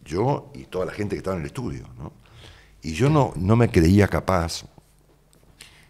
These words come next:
de discutir, de preguntar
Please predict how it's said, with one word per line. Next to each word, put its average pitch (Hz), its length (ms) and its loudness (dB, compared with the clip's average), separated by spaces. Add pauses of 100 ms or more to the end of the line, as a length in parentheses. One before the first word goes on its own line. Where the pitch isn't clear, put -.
(260)
de 80 260 -2
discutir, 95 800 -2
de 78 140 -4
preguntar 87 840 -2